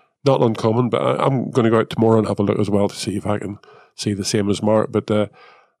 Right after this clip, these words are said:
I'm impressed with them in general as far as, you know, the amount of laps they did and all that sort of stuff. So I think that, you know, everybody come away from today, you know, pretty happy with the miles they got on the cars.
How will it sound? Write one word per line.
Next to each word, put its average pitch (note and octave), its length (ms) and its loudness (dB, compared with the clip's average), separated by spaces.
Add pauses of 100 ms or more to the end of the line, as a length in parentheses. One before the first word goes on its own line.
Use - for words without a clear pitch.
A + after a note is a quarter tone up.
(140)
I'm C3 160 6
impressed A#2+ 480 2
with - 160 -2
them G#2 240 -4
in G#2 160 -2
general G#2+ 480 2
as G2 100 -2
far G#2+ 260 0
as, G2 200 -2
you F#2+ 80 -4
know, F#2+ 80 -8 (200)
the G#2+ 80 -6
amount G2+ 180 -2
of F#2 60 -10
laps A2+ 280 0
they A2+ 60 -4
did G2 140 -4
and G#2 60 -2
all G2+ 120 -2
that - 80 -6
sort - 160 -8
of - 60 -12
stuff. G2 240 -10
So A2 120 -4
I A2+ 100 0
think G#2 60 0
that, - 240 -4 (420)
you F#2+ 120 -4
know, G2 60 -4
everybody G#2 420 0
come G#2+ 160 -4
away G2+ 200 2
from A2 200 -8
today, G#2 300 -4 (120)
you - 120 -4
know, G#2 60 -4
pretty G2+ 260 -4
happy G#2+ 260 -2
with G2+ 140 -2
the F#2 60 -2
miles A#2 280 2
they A2 60 -4
got - 100 2
on G2 80 -2
the G#2+ 60 -2
cars. G2 300 -2